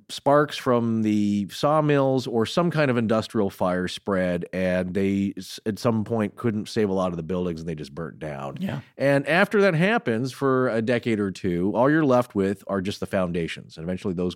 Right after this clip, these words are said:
Speaker 1: get grown over.
Speaker 2: Yeah.
Speaker 1: So really, all you have, again, talking about what's left is that,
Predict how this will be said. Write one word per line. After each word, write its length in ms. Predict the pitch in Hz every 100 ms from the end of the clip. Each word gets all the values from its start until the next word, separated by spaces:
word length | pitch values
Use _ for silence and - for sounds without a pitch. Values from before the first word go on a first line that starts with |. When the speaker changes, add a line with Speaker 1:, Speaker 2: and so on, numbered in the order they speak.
| -
Speaker 1:
get 180 | 95 78
grown 320 | 90 87 87
over. 480 | 95 95 76 - - -
Speaker 2:
Yeah. 260 | 120 180 139 -
Speaker 1:
So 200 | - 196 170
really, 440 | 185 254 180 180
all 180 | 151 170
you 100 | 160
have, 420 | 160 185 170 131 -
again, 400 | 131 151 214 135
talking 280 | 139 139 151
about 280 | 139 131
what's 220 | 123 120 117
left 360 | 143 180 -
is 120 | 113 101
that, 260 | 104 -